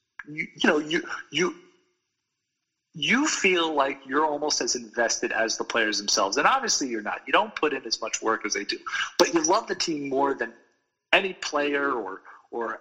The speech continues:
any front office member can. And, and most fans will say, "Well, I'm the biggest fan of this team, and I'm the biggest fan of this player." But, um, you obviously invest a lot. You invest your hard-earned money. Um, you go to games. You buy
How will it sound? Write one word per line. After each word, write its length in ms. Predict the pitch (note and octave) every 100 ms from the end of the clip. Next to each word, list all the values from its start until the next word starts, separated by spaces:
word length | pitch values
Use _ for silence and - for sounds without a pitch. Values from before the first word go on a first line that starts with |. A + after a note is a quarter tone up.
| - D#3
any 160 | F3
front 300 | - - D3+
office 360 | C#3 - C3 C3
member 460 | B2+ B2+ B2 B2
can. 440 | A#2+ - B2+ B2 A#2
And, 200 | G2 F#2+ - - - _ _ _
and 220 | A2 A2+ B2+
most 320 | E3+ F3 -
fans 280 | D3 D3 C#3+
will 80 |
say, 220 | A#2 B2+ B2
"Well, 180 | A#2+
I'm 200 | C3 F3
the 80 | E3+
biggest 280 | D3+ C#3+ -
fan 200 | C3 B2
of 80 | A2
this 220 | A2+ -
team, 260 | - F#2+ F2+
and 80 | -
I'm 160 | A2+ D#3
the 100 | C3
biggest 320 | C3+ B2+ B2
fan 200 | - A#2
of 80 | G2+
this 180 | G2+ -
player." 460 | - G2+ F#2+ F#2 -
But, 160 | F#2+ - _ _ _ _
um, 500 | A#2 A2+ A2 A2 A2 C3+
you 160 | D3+
obviously 400 | E3+ D#4 D#4+ C#3
invest 360 | A#2 A2 - A2
a 20 |
lot. 300 | F#2 - - -
You 120 | C#3
invest 340 | C#3 C#3 D3
your 120 | D3+ C3+
hard-earned 480 | B2+ C#3 E3 D#3+
money. 400 | G#2 G2+ C3 G#3 - _
Um, 520 | - G#2+ G#2+ G#2+ G#2+ A#2
you 80 | A#2+
go 220 | B2+ D#3
to 60 | F3+
games. 500 | G#2+ G#2 C#3+ E3+ B2
You 100 | A2+
buy 300 | A2 B2+ E3